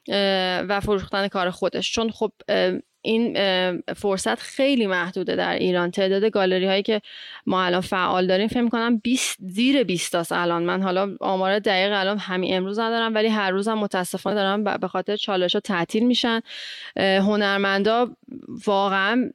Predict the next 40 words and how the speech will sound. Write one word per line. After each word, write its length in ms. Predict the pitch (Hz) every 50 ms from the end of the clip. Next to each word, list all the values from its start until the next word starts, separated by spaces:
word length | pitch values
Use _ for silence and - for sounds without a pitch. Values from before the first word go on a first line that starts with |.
| -
اه، 320 | 190 190 185 185 185 185 180
براشون 480 | 175 - 196 196 190 196 208 - 254
سخته 380 | 240 - - 233 240 226 - 269
که 100 | - 226
کارشون 440 | - - 202 190 196 196 - - 202
رو 60 | 196
به 80 | 196 196
معرض 320 | 190 185 185 185 190 185
نمایش 460 | 196 202 185 180 185 185 190 185 -
بذارن 380 | - 190 180 - 190 185 185 185
و 80 | 180
بفروشن، 600 | 175 165 190 190 185 - - 185 175 - 190 180 185
با 80 | 190
توجه 420 | 196 - 202 196 196 196 190 220 220
به 100 | - 226
اینکه 180 | 226 214 -
خب، 180 | 214 - 208 208 - -
م، 500 | - 180 185 180 180 170 - - - - -
شخصیت 520 | - 208 190 185 180 - - 214 208 -
یک 160 | 240 220 220
هنرمند 540 | - 214 208 208 202 196 190 190 196 202 214
یک 140 | 226 220 214
شخصیتی 540 | - 214 196 185 - - 262 254 - 247 226
که 100 | - 226
به 100 | 202 202
نظر 320 | 196 190 185 180 196 196
من 140 | 202 202 208
فقط 380 | 196 - 202 190 190 202 214 202
باید، 400 | 190 208 196 196 202 208 - _ _ - - - - - - _ _ _
اه، 760 | - 190 190 180 175 175 175 175 175 175 175 170 185 - 202
خلق 420 | 202 - - 214 208 214 220 202 185
کنه، 400 | - - 190 170 165 170 175 - - - - - - _
باید 340 | - 196 185 190 - - -
کار 320 | 196 - - 208 190 190
اثر 420 | 202 196 - - 196 196 - 202 208
هنری 320 | 208 208 196 185 185 196
خلق 340 | 196 - 196 180 185 180 -
کنه. 220 | - 185 170 175
احتمالاً 560 | 180 185 - - 196 190 190 185 196 208 226 214
ت-، 200 | - - - -